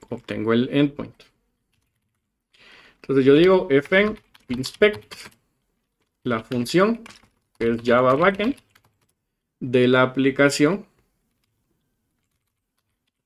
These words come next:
demo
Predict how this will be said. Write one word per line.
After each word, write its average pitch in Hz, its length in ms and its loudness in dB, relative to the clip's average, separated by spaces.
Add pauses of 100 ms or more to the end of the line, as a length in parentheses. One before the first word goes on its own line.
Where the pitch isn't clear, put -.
(2000)
demo 131 400 -2